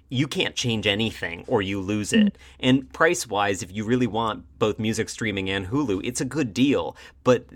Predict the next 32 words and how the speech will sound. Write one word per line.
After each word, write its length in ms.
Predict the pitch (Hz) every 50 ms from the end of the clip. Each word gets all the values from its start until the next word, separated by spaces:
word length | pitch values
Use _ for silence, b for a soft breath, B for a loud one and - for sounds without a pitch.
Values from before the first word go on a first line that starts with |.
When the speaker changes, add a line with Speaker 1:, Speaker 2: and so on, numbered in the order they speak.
| -
Speaker 1:
obviously 440 | - 135 151 135 131 120 - - 131
they 160 | 104 104 101
realized 540 | 101 143 190 185 135 104 95 92 95 - -
it 40 | 110
was 140 | 98 87 -
too 220 | - - 190 180
good 160 | 127 117 98
of 80 | 95 82
a 60 | 98
deal 340 | 85 - 95 90 90 87 90
and 120 | 90 87
they 60 | 95
cut 240 | - - - 113 92
it 100 | 95 90
off. 440 | 104 110 95 82 - - - - - - b b b b b b b b b b - -
Unless 760 | 123 117 110 101 101 104 127 175 214 185 147 - - - 104
you're 200 | 104 113 104 95
a 40 |
student, 800 | - - - - - - 180 220 240 160 135 143 190 370 - - - - b b b b b b b b b
because 240 | - 131 135 131 113
I 80 | 110 131
Googled 320 | 143 220 247 - 185 127
this 200 | 120 127 120 -
again 360 | 131 113 127 123 123 123 131 - -
and 140 | 123 123 117
I 140 | 117 120
discovered 500 | 123 - 131 123 - - 156 131 135 127
that 160 | 117 117 - -
there 160 | 131 127 127
is 240 | - 180 233 254 247
still 380 | - - - 190 196 185 - -
a, 280 | - 120 117 113 107 110